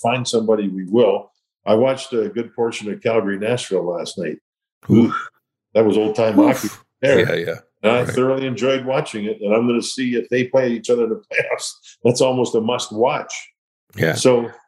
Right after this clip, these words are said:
Speaker 1: so, you know, I, I just know that you have to be built for, for, uh, as a team for the long run, and we've recognized that, and we'll see what we can do to address it.
Speaker 2: Yeah.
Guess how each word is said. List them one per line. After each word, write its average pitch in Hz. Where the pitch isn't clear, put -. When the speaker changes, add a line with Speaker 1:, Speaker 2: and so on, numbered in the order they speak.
Speaker 1:
so, 139
you 147
know, 165
I, 139
I 127
just 151
know 143
that 127
you 113
have 127
to -
be 113
built 113
for, 104
for, 104
uh, 104
as 98
a 92
team 113
for 101
the 95
long 107
run, 104
and 92
we've 101
recognized 95
that, 98
and 95
we'll 95
see 110
what 104
we 98
can 95
do 92
to 87
address 85
it. -
Speaker 2:
Yeah. 76